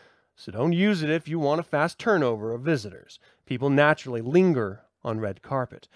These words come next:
and restaurants and bars that want to keep their places full have found it to be one of the greatest assistants. I have found that a room with black walls and ceiling with bright red carpeting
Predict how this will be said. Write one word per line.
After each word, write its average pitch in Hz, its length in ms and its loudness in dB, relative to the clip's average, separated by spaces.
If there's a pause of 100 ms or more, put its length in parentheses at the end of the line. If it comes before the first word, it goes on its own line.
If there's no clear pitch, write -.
(200)
and 131 140 0
restaurants 165 520 2
and 123 200 -2
bars 151 460 4
that 120 140 -12 (200)
want 151 180 2
to - 60 -8
keep 165 300 -10
their 139 140 0
places 147 460 -4
full - 480 -2 (280)
have 104 160 -4
found 147 260 4
it 160 100 -4
to 147 60 -14
be 151 120 -6
one 151 220 0
of 160 80 -2
the 165 80 0
greatest 127 640 -2
assistants. - 640 -12 (920)
I 135 120 2
have 127 100 2
found 156 300 6
that 139 120 -2 (200)
a 135 80 -2
room 160 280 4
with 135 180 -2
black 160 280 4
walls 147 400 2
and 117 260 -6
ceiling 160 520 -4
with 113 160 -6 (180)
bright 156 300 4
red 143 320 0
carpeting 180 480 0